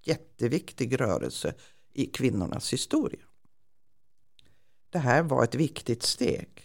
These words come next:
Genom rösträtten så blev kvinnorna medborgare. Och det vill säga att de fick en relation till staten och den politiska makten.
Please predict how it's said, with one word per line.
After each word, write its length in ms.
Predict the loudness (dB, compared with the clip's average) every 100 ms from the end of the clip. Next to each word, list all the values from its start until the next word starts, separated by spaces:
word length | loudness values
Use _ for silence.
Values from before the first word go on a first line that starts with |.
| -20 -20 -20 -20 -20 -16 -4
Genom 840 | 4 6 6 6 6 4 2 2 -2 -8 0
rösträtten 840 | 2 2 0 2 0 -2 -4 -2
så 220 | 2 2 4
blev 340 | 6 6 4
kvinnorna 760 | 2 2 4 4 4 6 4 2 -8 -20 -16
medborgare. 1400 | -8 0 2 4 2 -2 4 4 6 4 2 0 -4 -8 -12 -18 -20 -20 -20 -20 -20 -20 -20 -20 -2
Och 160 | 2
det 460 | 6 8 8 6 6
vill 200 | 4 4
säga 440 | 6 8 10 8
att 160 | 4 2
de 160 | 0 2
fick 340 | 2 2 4
en 140 | 4
relation 800 | 6 6 4 4 4 4 2 0
till 140 | 0 2
staten 960 | 2 4 4 6 2 -4 -4 -2 -4 -10 -8
och 100 | -2
den 180 | 0 2
politiska 720 | 2 2 0 0 -4 -4 -2
makten. 680 | 2 2 0 -6 -16 -10 -10